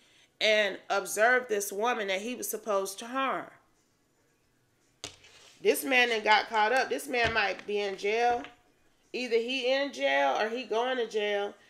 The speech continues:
'cause there's an emperor who knows what the fuck these people been doing. You better know that. 'Cause see, what it's really giving is, is if this is a chosen one, like I'm picking up on,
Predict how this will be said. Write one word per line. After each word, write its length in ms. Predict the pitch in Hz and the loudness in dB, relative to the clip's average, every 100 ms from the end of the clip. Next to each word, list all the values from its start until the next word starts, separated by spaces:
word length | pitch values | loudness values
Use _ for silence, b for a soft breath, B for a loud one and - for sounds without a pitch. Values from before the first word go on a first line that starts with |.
| b | b
'cause 200 | - 208 | -8 -2
there's 260 | 214 269 254 | 2 2 2
an 80 | 208 | -2
emperor 420 | 208 254 - 220 | -2 -4 -2 -4
who 200 | 240 214 | -2 -2
knows 340 | 220 233 220 | -2 0 -2
what 160 | 214 202 | -2 -4
the 60 | 190 | -4
fuck 300 | 226 208 - | -6 -6 -4
these 200 | 202 - | -8 -6
people 300 | 208 202 185 | -8 -8 -10
been 260 | 185 180 | -8 -6
doing. 460 | 185 190 202 175 180 _ _ _ _ _ | -6 -6 -8 -12 -18 _ _ _ _ _
You 120 | - 196 | -10 0
better 220 | 208 185 | 2 2
know 240 | 196 185 | 0 0
that. 480 | 180 214 185 - - b b b | 2 4 2 -2 -12 b b b
'Cause 200 | 208 202 | -4 -4
see, 160 | 233 220 | -4 -2
what 220 | 220 208 | 0 2
it's 160 | 202 | 0
really 260 | 208 311 294 | -4 -4 -4
giving 340 | 220 233 208 | 0 2 2
is, 280 | 202 202 185 - - | -2 -4 -6 -8 0
is 340 | 214 208 202 196 | 2 2 0 -4
if 260 | 196 - | -4 -4
this 240 | 269 302 285 | -4 -4 -4
is 160 | 247 | -8
a 60 | 254 | -8
chosen 600 | - 294 294 277 294 302 | 0 2 2 2 0 2
one, 480 | 339 330 254 233 - _ _ _ b b b b | 4 4 2 -2 -12 _ _ _ b b b b
like 280 | 196 208 | 4 6
I'm 200 | 247 302 | 6 4
picking 340 | 311 330 320 320 | 4 0 4 6
up 200 | 320 320 | 6 6
on, 440 | 339 330 320 330 | 6 8 6 2